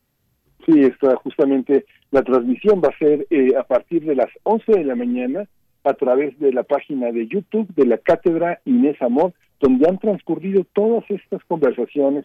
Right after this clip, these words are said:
todos estos diálogos que seguramente definirán la política cultural del año próximo en el territorio, en varios territorios del país. Esto se puede seguir en el canal de YouTube que se titula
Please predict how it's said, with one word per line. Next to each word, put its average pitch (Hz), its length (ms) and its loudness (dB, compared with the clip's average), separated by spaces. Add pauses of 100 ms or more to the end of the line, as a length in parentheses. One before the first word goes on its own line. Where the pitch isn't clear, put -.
todos 139 240 0
estos 131 340 -6
diálogos 135 480 2 (380)
que 131 140 0
seguramente 147 640 2
definirán 127 460 0
la 160 80 -2
política 135 500 -4
cultural 120 440 -2
del 123 160 -2
año 120 160 -2
próximo 147 540 -2 (280)
en 120 160 0
el 113 140 -2
territorio, 131 640 2
en 123 120 2
varios 160 300 0
territorios 120 460 -4
del 117 120 -8
país. 151 200 0 (460)
Esto 143 340 -2
se 143 120 -6
puede 147 180 2
seguir 151 280 -4
en 147 100 0
el 127 100 -4
canal 139 300 0
de 135 100 2
YouTube 147 340 -2
que - 100 -4
se - 100 -12
titula 185 480 -2